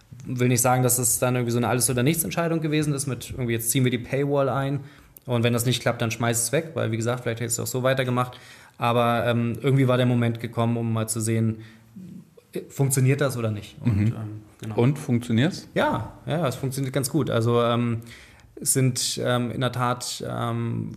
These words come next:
Speaker 1: f-, über siebenhundertfünfzig aktuell, ähm, zahlende, ähm, äh, Abonnenten über Steady, ähm, an Bord. Und dann sind es aber, ähm, also größenordnungstechnisch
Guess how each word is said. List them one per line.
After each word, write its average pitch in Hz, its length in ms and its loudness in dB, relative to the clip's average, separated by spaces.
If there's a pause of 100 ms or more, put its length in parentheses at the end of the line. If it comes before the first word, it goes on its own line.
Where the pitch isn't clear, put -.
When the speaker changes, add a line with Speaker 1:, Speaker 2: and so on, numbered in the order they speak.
(120)
Speaker 1:
f-, - 600 -20
über 117 840 0
siebenhundertfünfzig 123 1300 -4
aktuell, 135 580 -2
ähm, 113 760 -2
zahlende, 123 840 0
ähm, 110 560 -2
äh, - 80 -12
Abonnenten 123 680 -2
über 117 160 -6
Steady, 196 400 -2
ähm, 156 340 -2
an 143 160 -4
Bord. 147 320 2 (400)
Und 123 160 2
dann 117 160 4
sind 131 180 2
es - 200 0
aber, 127 580 2
ähm, 120 320 -2 (480)
also 107 160 -2
größenordnungstechnisch 120 960 0